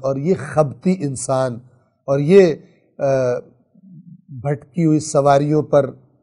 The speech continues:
سواری کرنے والا، فرماتے ہیں روایات کو اس طرح درہم برہم کرتا ہے جس طرح ہوا سوکھے ہوئے تنکوں کو۔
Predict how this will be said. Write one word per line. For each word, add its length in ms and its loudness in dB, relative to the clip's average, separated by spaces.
سواری 480 0
کرنے 320 -4
والا، 400 0
فرماتے 440 -2
ہیں 180 -2
روایات 880 4
کو 100 0
اس 240 2
طرح 360 8
درہم 460 8
برہم 540 6
کرتا 480 2
ہے 180 4
جس 360 2
طرح 360 8
ہوا 340 8
سوکھے 680 4
ہوئے 300 6
تنکوں 480 2
کو۔ 200 -14